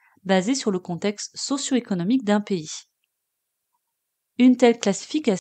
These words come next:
comprend généralement les quatre catégories suivantes. Premièrement, les économies agricoles à faible revenu. Deuxièmement, les économies en voie d'industrialisation orientées vers l'exportation.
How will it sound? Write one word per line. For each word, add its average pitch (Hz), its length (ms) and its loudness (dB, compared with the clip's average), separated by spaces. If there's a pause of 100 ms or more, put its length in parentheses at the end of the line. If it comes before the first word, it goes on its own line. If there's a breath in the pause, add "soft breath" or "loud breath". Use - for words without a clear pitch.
comprend 277 300 2
généralement 233 540 2
les 233 240 4
quatre 285 280 0
catégories 208 500 -2
suivantes. 180 600 -8 (800)
Premièrement, 208 680 2 (460)
les 262 300 2
économies 254 400 4
agricoles 190 580 -2 (160)
à 151 140 -4
faible 285 340 0
revenu. 196 560 0 (800)
Deuxièmement, 226 720 2 (480 soft breath)
les 233 360 4
économies 233 600 4
en 165 120 -2
voie 220 200 2
d'industrialisation 190 1080 -2
orientées 165 640 -6
vers 185 280 -2
l'exportation. - 800 -4